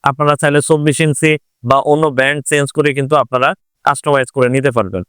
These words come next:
তো ভিউয়ার্স, এই ছিল আজকের এই ভিডিওতে টোটাল কম্পোনেন্ট গুলো। এখন আমি এখানে কি গিফট রেখেছি সেটি নিয়ে আলোচনা করব। আমি এখানে গিফট হিসেবে রেখেছি, আহ, পিসি পাওয়ার ব্র্যান্ডের কেএম জিরো টু ডাব্লিউ, আহ, একটি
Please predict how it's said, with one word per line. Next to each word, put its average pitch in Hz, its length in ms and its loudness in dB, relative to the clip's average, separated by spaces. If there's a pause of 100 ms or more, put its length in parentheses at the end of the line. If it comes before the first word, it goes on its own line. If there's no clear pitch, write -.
(140)
তো 170 100 4
ভিউয়ার্স, 180 420 2
এই 190 160 2
ছিল 196 260 2 (120)
আজকের 165 360 0
এই 165 180 2
ভিডিওতে 151 480 2
টোটাল 151 320 0
কম্পোনেন্ট 131 480 -2
গুলো। 98 200 2 (240)
এখন 190 280 0
আমি 185 220 2
এখানে 190 280 0
কি 214 480 0 (180)
গিফট 165 240 2
রেখেছি 170 380 2
সেটি 160 240 -2
নিয়ে 151 140 4
আলোচনা 135 340 0
করব। 139 320 2 (220)
আমি 151 220 2
এখানে 175 240 0
গিফট 147 280 0
হিসেবে 180 280 2
রেখেছি, 175 500 2 (360)
আহ, 131 580 2 (580)
পিসি 202 240 2
পাওয়ার 202 280 4
ব্র্যান্ডের 170 340 2
কেএম 175 380 2
জিরো 147 200 4
টু 170 140 2
ডাব্লিউ, 139 460 2 (460)
আহ, 135 180 2 (100)
একটি 147 200 0